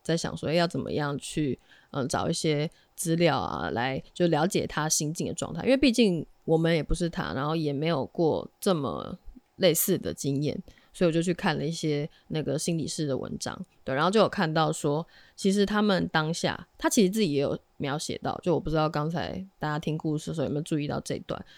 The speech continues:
就是在可能有一些轻生或者是那个自残的一些过程当中呢，他们其实并不想这么做，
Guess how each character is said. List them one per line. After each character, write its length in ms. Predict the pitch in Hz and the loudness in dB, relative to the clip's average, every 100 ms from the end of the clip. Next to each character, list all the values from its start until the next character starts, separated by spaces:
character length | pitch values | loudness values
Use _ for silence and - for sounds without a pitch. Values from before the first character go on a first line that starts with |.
| - - | -20 -2
就 140 | 262 | 0
是 140 | 262 | 0
在 420 | 240 247 196 156 - _ | 4 6 6 4 -2 _
可 140 | - 147 | -6 -4
能 160 | 147 | -2
有 160 | 156 147 | -2 0
一 100 | 175 | -2
些 400 | - 165 165 165 | 0 0 0 -2
轻 280 | - 165 170 | -2 -2 0
生 220 | - 156 | 0 0
或 160 | 170 | 2
者 80 | 147 | 0
是 320 | 156 170 117 - _ _ _ | -2 -4 -6 -8 _ _ _
那 120 | 165 156 | -4 -2
个 440 | 123 71 62 - _ _ | -2 -2 -6 -10 _ _
自 180 | - 196 | -2 -2
残 400 | - - - 175 - | -2 -8 -8 -10 -6
的 160 | 139 139 | -4 -2
一 80 | 165 | -2
些 240 | 156 147 | -2 -4
过 240 | - 202 139 | 2 4 4
程 260 | - 110 | 0 -6
当 220 | 147 143 | -4 -4
中 260 | - 135 135 | -4 -4 -4
呢， 200 | - - - _ _ _ _ - | -4 -8 -12 _ _ _ _ -18
他 140 | - | 4
们 240 | 240 196 185 | 6 8 6
其 120 | 170 | 2
实 120 | 170 | -2
并 240 | 185 220 180 | 2 2 2
不 140 | 208 | 0
想 220 | 190 - - | 0 -4 -4
这 120 | 160 | -2
么 80 | - - | -2 -4
做， 200 | - | -6